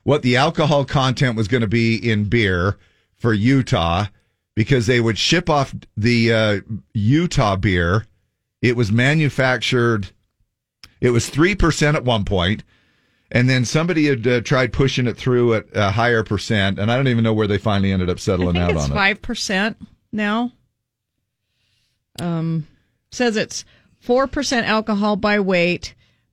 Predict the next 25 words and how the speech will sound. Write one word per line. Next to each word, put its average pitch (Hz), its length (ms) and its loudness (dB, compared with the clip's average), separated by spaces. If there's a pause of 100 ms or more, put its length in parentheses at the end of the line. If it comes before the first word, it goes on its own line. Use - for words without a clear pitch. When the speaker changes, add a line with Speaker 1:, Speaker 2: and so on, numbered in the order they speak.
Speaker 2:
five 233 340 0
percent 208 560 0 (200)
A 208 340 2
B 202 420 0
V, 180 680 -2 (640)
something 185 640 -4
al-, 170 880 -4 (260)
alcoholic 190 580 -2
beer 190 200 0
volume. 160 520 -4 (120)
I 220 180 0
don't 226 160 0
even 196 100 -2
know 175 80 -2
what 147 120 -2
it - 40 -4
stands 160 320 -6
for. 151 240 -8 (220)
Speaker 1:
That 107 120 0
might 90 200 2
very 90 180 4
Speaker 2:
Uh, 92 60 4
Speaker 1:
well 101 100 2
be - 40 2
it. - 40 2